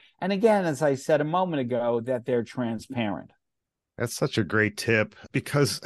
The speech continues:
Speaker 2: <laughs> like you said, this is us. This is us. It's, we're putting our name on the line by aligning with a specific charity. And if it is not reputable, if they have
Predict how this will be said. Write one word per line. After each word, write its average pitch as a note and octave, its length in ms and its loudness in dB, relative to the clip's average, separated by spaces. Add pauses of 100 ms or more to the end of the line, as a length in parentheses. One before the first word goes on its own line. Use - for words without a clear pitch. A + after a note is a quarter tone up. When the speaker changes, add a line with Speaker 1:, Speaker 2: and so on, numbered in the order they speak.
Speaker 2:
<laughs> - 100 -8
like D#3 180 2
you D3+ 80 0
said, F3 380 0 (300)
this D#3+ 180 4
is C3+ 140 2
us. B2 520 4
This D3+ 220 2
is C3+ 240 0
us. C3 380 0
It's, F#2+ 140 -10
we're A#2 180 0
putting A#2 240 2
our C3+ 240 2
name B2+ 260 4
on A2 160 2
the G#2+ 80 0
line G2 400 2
by F#2 220 0
aligning F#2+ 680 0
with F2+ 180 -6
a E2+ 40 -8
specific - 580 -4
charity. E2 640 4
And E2+ 300 -2
if F2 240 -2
it F#2 80 4
is F#2 180 2
not F#2+ 440 2
reputable, F#2 880 -2
if C#2+ 180 -12
they E2 180 -2
have D#2+ 260 -4